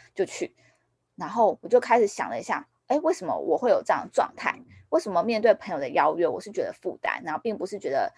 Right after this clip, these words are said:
期待很，跟很喜悦？然后我就回想一下，那段时间我们，我们相处过程中有什么问题？然后就回想一些，诶，好像真的就是有一些，我会感到一些负面的情绪，就是先观察你自己的状态，然后观察，呃，去回想说你们相处的过程中是不是有遇到什么问题？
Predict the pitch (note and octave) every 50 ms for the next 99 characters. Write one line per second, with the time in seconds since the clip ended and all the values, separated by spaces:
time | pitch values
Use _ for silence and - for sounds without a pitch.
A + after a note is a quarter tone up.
0 | _ _ _ _ - - - F#3 E3 G3 F#3 G3 - - - _ _ _ _ -
1 | G3 F#3 G3+ - B2+ - - - - - - F3+ - - - _ _ _ _ -
2 | F#3 F#3 G3 C4+ C4+ C#4 F#3+ E3+ - D3 - - G3+ D3 - _ _ _ _ _
3 | _ - E4 D#4+ C4+ C#4+ C4+ C#4+ - G3+ F3 F3+ F#3 F#3 F#3 - F#3 F3 E3 E3+
4 | - - - F#3+ E3+ E3+ F#3+ - A3 A3+ C4+ - F#3 - A3+ G#3 F3+ F3+ F#3 -
5 | - F3 - - - - - F#3 - - - - - - - _ _ _ _ _
6 | _ _ _ - F#3 G3 G#3+ A#3 B3 - G3 D3+ - - B2 - - - F#3+ F3
7 | F3 - - D4+ D4 - _ _ _ _ - - - G#3 A#3+ A#3+ A#3+ - G#3+ A3
8 | G#3+ F#3+ D3+ - G#3 - A3+ A3 F#3 - _ - F#3 D#3 A3 A3+ - G3+ F#3+ F#3
9 | - - _ _ _ - - D3 A#3 B3 - - - - F#3 F#3+ F#3+ - F#3+ -
10 | A3 G3 E3 E3 C3+ F2 - - - G#2+ G2 F#2+ - - E3+ - _ _ _ _
11 | - C4 C4 B3 A#3+ G#3+ G#3+ G#3+ G#3+ F#3 F#3+ G#3 - D3+ C#3 - - G3 F3+ -
12 | - F2 - - - - - - - - D#3 C#3+ - - F#3 G3+ A#3 A3+ - -
13 | - _ _ _ _ _ _ _ _ - F#3 F3 - B3+ B3+ - - - - D3
14 | D3+ - G3 F#3 F3 E3 D#3+ D3 D3 - A3+ F#3+ A3+ - E3+ - - F#3+ E3 E3
15 | E3+ F3+ - G#3+ G3 - - F3 E3+ D3 - - - F3+ - - - -